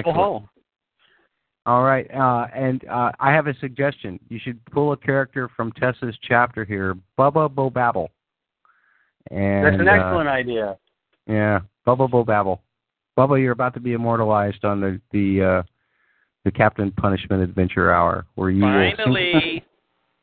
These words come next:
Speaker 1: <laughs> As for me, Axel Foley's gonna tell you how you can contact me with all the feedback, where you can be angry with me for any comments that I made, or you can s-, just say hi.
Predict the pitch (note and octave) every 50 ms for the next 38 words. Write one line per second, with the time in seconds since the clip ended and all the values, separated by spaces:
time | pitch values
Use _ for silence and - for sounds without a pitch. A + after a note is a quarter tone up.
0 | _ _ _ - - _ _ - A3+ C#4 - - - - - _ _ - - -
1 | - - - - _ - - _ _ - C3+ - _ _ - C3 - - F3 A3
2 | A3 G#3+ G#3+ G#3 G#3 G3 F3+ - - - E3 F3 F3+ E3+ - - F#3 F3+ F#3 F#3+
3 | G3 F#3+ F#3 F3+ E3+ E3 D#3+ - E3 - E3 D#3+ D#3 D3+ C#3 - D#3 D3 C3+ B2
4 | C#3+ C#3 C3+ C3+ C3 B2+ A#2+ A#2+ A#2+ A#2+ A#2 A#2+ - A2+ - B2 A2+ A2 G#2 A#2+
5 | G#2+ G#2 - G#2+ G#2 G#2 G2+ G#2 G2+ G2 A2+ A2 G#2 G#2 F#2 - G2+ G2 F#2+ G2
6 | F#2 F#2 - - F#2+ F#2+ F#2+ F#2 F#2+ F#2+ F#2 G2+ G2 - - G2 G2 G2 F#2+ G2+
7 | G2 G2 G2 G2 F#2 - G2+ F#2+ F2+ F2+ F2 - - F2+ F2 E2 - _ _ _
8 | _ _ _ _ _ _ _ - E3 F3+ F3+ D3+ - - A#2 G#2 G2+ G2+ F2+ G2
9 | - G#2+ G2 F#2+ F#2 F#2+ F#2+ G#2 F3+ G#3 A#3+ C#5 - - E3 D3+ - - A#2 A2+
10 | - - _ _ _ _ - F#2 F2+ - - - E2 E2+ E2+ D#2+ D#2 E2 E2 D#2+